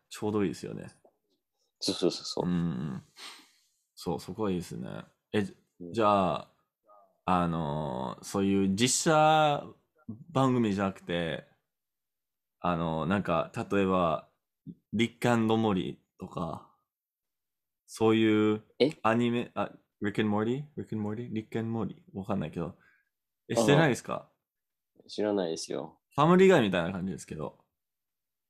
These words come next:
Speaker 2: へえ。
Speaker 1: でも、もう、多分、多分好きと思うんですよ。なんか見たら。うん、
Speaker 2: 本当？
Speaker 1: なんか、その、なんか、多分今聞いてる人す-、全部知ってるぐらい人気で。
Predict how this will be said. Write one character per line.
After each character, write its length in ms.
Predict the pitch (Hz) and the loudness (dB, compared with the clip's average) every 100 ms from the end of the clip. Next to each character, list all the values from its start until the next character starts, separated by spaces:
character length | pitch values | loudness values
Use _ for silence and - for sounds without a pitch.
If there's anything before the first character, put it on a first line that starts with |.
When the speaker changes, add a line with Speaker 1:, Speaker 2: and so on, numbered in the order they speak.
| - | -2
Speaker 2:
へ 40 | |
え。 840 | 98 104 104 104 104 104 101 98 95 _ _ - | 2 6 6 6 6 6 6 4 2 _ _ -2
Speaker 1:
で 100 | 117 | 4
も、 100 | 120 | 6
も 140 | 120 | 6
う、 100 | 135 - - | 4 -2 0
多 140 | 196 | 2
分、 180 | 180 - - | 2 -2 -4
多 80 | 196 453 | 0 2
分 160 | 415 | 2
好 60 | - | 4
き 140 | 359 | 2
と 80 | - | 4
思 140 | 120 117 | 0 0
う 40 | |
ん 40 | |
で 60 | 101 | -2
す 140 | - | -4
よ。 80 | 82 | -6
な 140 | 90 92 | -4 -2
ん 20 | |
か 160 | 90 | 0
見 160 | 90 95 | 0 0
た 140 | 90 | 0
ら。 260 | 85 87 - _ _ _ _ _ _ _ _ | 2 2 0 _ _ _ _ _ _ _ _
う 60 | 107 | 4
ん、 80 | 107 | 6
Speaker 2:
本 60 | |
当？ 60 | 101 | 6
Speaker 1:
な 100 | - | 6
ん 40 | |
か、 180 | - 107 | 6 6
そ 160 | 110 135 | 6 4
の、 200 | 139 135 | 4 4
な 160 | 139 | 2
ん 60 | 143 | 0
か、 540 | 113 101 95 90 - _ _ _ _ _ _ _ _ _ _ - | 2 2 2 0 -6 _ _ _ _ _ _ _ _ _ _ -6
多 140 | 160 | -2
分 160 | 139 104 | -2 -2
今 160 | 120 117 | 0 0
聞 220 | - 123 | 0 -2
い 60 | 117 | 0
て 80 | |
る 80 | 117 | -4
人 240 | 110 92 82 | -4 -6 -6
す-、 200 | - 117 98 | -8 -12 -2
全 180 | 117 | 0
部 80 | 104 | 0
知 80 | 98 | -2
っ 40 | |
て 80 | - | -2
る 100 | 90 | -2
ぐ 80 | 90 | 0
ら 120 | 87 | -2
い 40 | 80 | -4
人 200 | 82 85 | -6 -8
気 140 | 80 | -8
で。 400 | 82 80 69 - | -6 -6 -8 -12